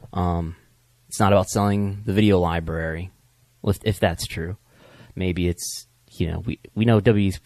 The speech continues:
looking to do a, a tiered version of the network, probably next year, right? Once all these t-, major T V deals are all done.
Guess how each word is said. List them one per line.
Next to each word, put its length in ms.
looking 300
to 100
do 200
a, 100
a 100
tiered 400
version 360
of 40
the 60
network, 500
probably 420
next 300
year, 180
right? 160
Once 160
all 100
these 180
t-, 240
major 240
T 180
V 140
deals 260
are 140
all 120
done. 380